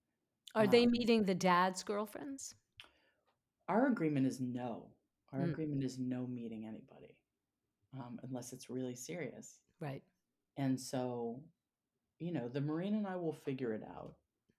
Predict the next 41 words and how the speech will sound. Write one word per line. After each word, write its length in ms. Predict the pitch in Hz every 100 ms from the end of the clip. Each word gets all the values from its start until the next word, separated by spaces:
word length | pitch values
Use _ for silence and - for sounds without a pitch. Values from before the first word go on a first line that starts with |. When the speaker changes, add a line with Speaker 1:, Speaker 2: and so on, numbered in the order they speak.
| -
Speaker 2:
Like 300 | 123 - -
Speaker 1:
I 40 | 381
love 200 | 403 403
that 100 | 392
you, 160 | 330 214 - -
the 80 | 214
Marine. 600 | 208 190 196 180 165 180 - -
<laughs> 160 | 143
The 80 | -
Speaker 2:
Mm-hmm. 40 | 196 185
Speaker 1:
Marine 280 | 202 240 220
and 120 | 170
I. 200 | 143 -
Speaker 2:
That's 240 | 151 151 -
how 180 | 180
he 80 | 170
Speaker 1:
Mm-hmm. 60 | 165
Speaker 2:
stays 240 | - 135
anonymous. 640 | 120 117 110 107 120 135 _ _ _ _ - - _
He 120 | 220
likes 280 | 185 165 -
it 60 | -
when 120 | 120
I 80 | 104
talk 260 | - -
about 200 | - - 110
him 140 | -
on 100 | -
the 60 | - -
podcast. 160 | - -
Speaker 1:
Oh, 80 | 170
I'm 100 | 165
sure. 320 | - - - _ -
Yeah. 120 | -
Speaker 2:
Yeah, 160 | 151 - -
<laughs> 120 | -
he's 280 | 214 - - -
very, 120 | 226 - _ _
he's 180 | 220 190
very 300 | 190 226 240
confident. 720 | - 175 170 165 120 104 78